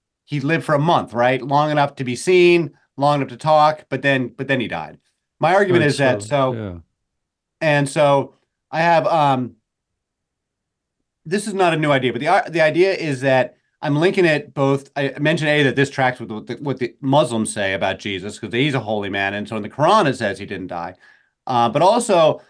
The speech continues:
Speaker 1: and then I track it to science, 'cause basically I'm making the argument that the, that it's all about the, that my argument is that the women,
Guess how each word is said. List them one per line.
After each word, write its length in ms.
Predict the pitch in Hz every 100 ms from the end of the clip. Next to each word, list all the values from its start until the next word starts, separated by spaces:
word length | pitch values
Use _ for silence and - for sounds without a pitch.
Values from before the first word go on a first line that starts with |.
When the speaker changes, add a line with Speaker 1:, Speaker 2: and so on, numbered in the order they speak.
| _ -
Speaker 1:
and 160 | 143
then 80 | 135
I 140 | 139
track 360 | - - 147 131
it 60 | 123
to 60 |
science, 400 | - 226 202 131
'cause 120 | -
basically 240 | 131 185 180
I'm 60 |
making 220 | 156 151 139
the 60 |
argument 340 | 135 131 127 123
that 140 | 123
the, 200 | - 151
that 160 | 143 127
it's 100 | 139
all 180 | 160
about 200 | 160 143
the, 140 | 143 131
that 200 | 151 156
my 100 | 175
argument 280 | 208 220 190
is 100 | 147
that 180 | 160 -
the 80 |
women, 560 | 127 135 190 175 185 190